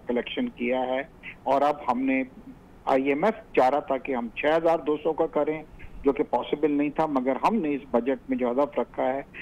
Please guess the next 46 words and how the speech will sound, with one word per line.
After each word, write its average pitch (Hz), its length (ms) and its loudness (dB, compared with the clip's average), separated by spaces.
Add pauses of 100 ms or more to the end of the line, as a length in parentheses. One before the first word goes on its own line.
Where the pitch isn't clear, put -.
(160)
वो 139 60 4 (120)
पाँच 175 300 2
हज़ार 131 260 4
आठ 123 260 -2
सौ 175 80 2
का 147 160 0
रखा 123 280 -2
है, 185 100 2
जो 135 160 0
बीस 208 420 -2 (120)
परसेंट 220 420 2 (580)
यानी 135 180 0
कि 156 120 -2
इंक्रीज 160 560 0
के - 120 -4
साथ 120 360 0
किया 117 180 2
जाएगा। 127 480 0 (360)
तो 139 80 4
इसका - 180 2
ये 139 200 2
मतलब 123 420 0
है 131 160 0
कि 127 200 -4
और 143 240 4
लोगों 127 260 0
को 131 140 -4
निचोड़ा 127 420 -2
जाएगा 127 460 -2
और 123 240 0
टैक्सेस 120 380 -4
लगाए 117 300 0
जाएंगे 139 400 -2 (460)
ताकि 147 260 2
टैक्स - 340 -2
कलेक्शन 131 520 0
जो 117 140 -2
है, 127 140 0 (580)
तो 135 60 4
ये 180 200 4 (180)
भी 175 80 -2
बहुत 151 300 -2
एम्बिशियस 127 480 0 (120)
जो 139 120 0
है 117 180 0
वो, 113 240 -2